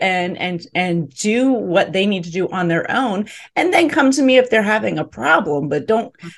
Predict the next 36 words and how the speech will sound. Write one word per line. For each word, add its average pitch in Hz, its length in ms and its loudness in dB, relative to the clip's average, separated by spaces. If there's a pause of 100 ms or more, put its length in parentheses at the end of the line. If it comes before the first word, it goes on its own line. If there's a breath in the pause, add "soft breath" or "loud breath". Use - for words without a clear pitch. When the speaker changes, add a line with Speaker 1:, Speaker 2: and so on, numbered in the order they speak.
Speaker 1:
don't 262 220 8
expect 247 500 4
me 208 420 0
to 220 120 -6
do 202 160 -2
your 208 300 6
job 175 360 0
with 160 240 -4
you - 400 -12
is - 160 -4
what 151 160 4
I'm, 151 180 2
Speaker 2:
Right. 147 220 2
Speaker 1:
my 151 380 0
frustration. - 580 -6
Speaker 2:
Right. 175 220 2
Or 226 160 6
I 226 140 8
might 240 240 6
as 233 120 2
well 202 180 6
just 185 200 -6
do 190 140 2
it 156 100 -2
myself. 165 500 2
Speaker 1:
Right. 330 280 8
Speaker 2:
It's 175 80 0
Speaker 1:
Why 247 160 8
do 269 80 8
I 294 100 6
need 330 180 8
you? 165 200 2
<laughs> 254 300 0
Right. 330 640 6 (260)
Speaker 2:
Exactly. 269 480 0
Exactly. 196 720 -4